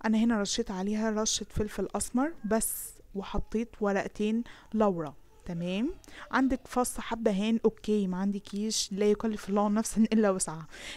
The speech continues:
هنا اللون، آه، اخدته. تمام، انا، آه، يعني حشت، آه، فخدين كده على جنب عشان اقدر احمرها واقلبها. اهو ده اللون، وده الباقي في الحلة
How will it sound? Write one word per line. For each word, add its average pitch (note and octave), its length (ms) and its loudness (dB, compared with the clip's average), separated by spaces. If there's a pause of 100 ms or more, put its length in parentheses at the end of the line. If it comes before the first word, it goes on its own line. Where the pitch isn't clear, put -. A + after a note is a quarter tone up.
هنا E4 320 8
اللون، B3 560 8
آه، G#3 240 6
اخدته. G3 480 2 (340)
تمام، G3 360 2 (380)
انا، B3 440 4
آه، F#3+ 1000 4
يعني G3+ 240 2
حشت، - 380 2 (460)
آه، F3 640 2
فخدين G3+ 560 2
كده B3 420 2
على A3+ 240 0
جنب A3 240 2
عشان A3+ 280 6
اقدر G#3 420 0
احمرها G#3 500 0
واقلبها. F3 540 0 (460)
اهو F3+ 280 -2 (140)
ده F3 140 -2
اللون، F#3 360 2 (460)
وده G3 200 2
الباقي F#3+ 360 4
في - 100 -10
الحلة F#3 800 -2